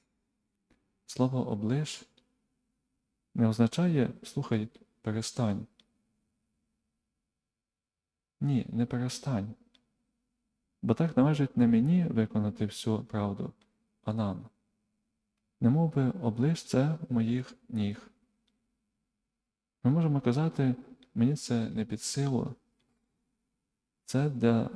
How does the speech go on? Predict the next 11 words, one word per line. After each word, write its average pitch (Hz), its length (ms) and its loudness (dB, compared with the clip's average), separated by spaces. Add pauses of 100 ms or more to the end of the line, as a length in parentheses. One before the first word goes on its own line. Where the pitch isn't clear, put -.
(140)
обраних, 127 680 -2 (680)
хто 135 120 -4
є 127 120 -4
такий». 110 520 -2 (680)
На 113 120 0
що - 200 -2
Господь 151 520 -2
скаже: 151 460 -2 (360)
«Залиши 120 420 2
це 110 180 -4
тепер. 104 500 -4